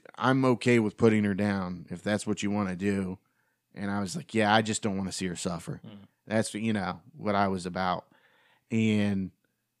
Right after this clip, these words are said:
Speaker 1: uh, she was like, "Do you, you know, some people wanna be with their dog till the very end.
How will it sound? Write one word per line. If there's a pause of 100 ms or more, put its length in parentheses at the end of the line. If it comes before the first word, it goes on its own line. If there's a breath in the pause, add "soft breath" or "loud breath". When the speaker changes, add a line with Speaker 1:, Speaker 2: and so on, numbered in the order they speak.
(500)
Speaker 1:
uh, (400)
she
was
like,
"Do
you, (420)
you
know,
some
people
wanna
be
with
their
dog
till
the
very
end.